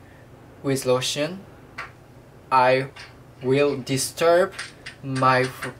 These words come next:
Russian friend to learn or study test, yeah, test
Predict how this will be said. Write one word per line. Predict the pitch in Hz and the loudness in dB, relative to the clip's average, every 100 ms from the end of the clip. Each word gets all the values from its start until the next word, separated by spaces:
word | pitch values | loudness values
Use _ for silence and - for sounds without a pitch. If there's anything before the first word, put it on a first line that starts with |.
| 135 | -4
Russian | 135 135 131 120 | -2 -2 -6 -8
friend | - 131 123 107 - - - - - | -6 -2 -2 -4 -10 -14 -16 -14 -10
to | - 131 123 120 117 113 - - | 0 2 4 4 2 -4 -14 -6
learn | 131 131 147 151 147 156 156 - - - - - - | 2 4 6 4 0 -6 -12 -18 -20 -20 -20 -20 -12
or | 143 139 135 135 131 | -4 0 2 4 4
study | 135 - - 135 135 135 135 135 262 - - - - - - - - | 0 -6 -2 0 0 -2 -2 -4 -8 -16 -20 -20 -20 -20 -20 -20 -8
test, | 139 147 - - - - - - - - - - - | -2 -2 -2 -8 -14 -16 -20 -20 -20 -20 -20 -14 0
yeah, | 120 95 - - - - - - - - | 2 2 -4 -16 -20 -20 -20 -20 -20 -16
test | - - 139 - | -6 -6 -6 -12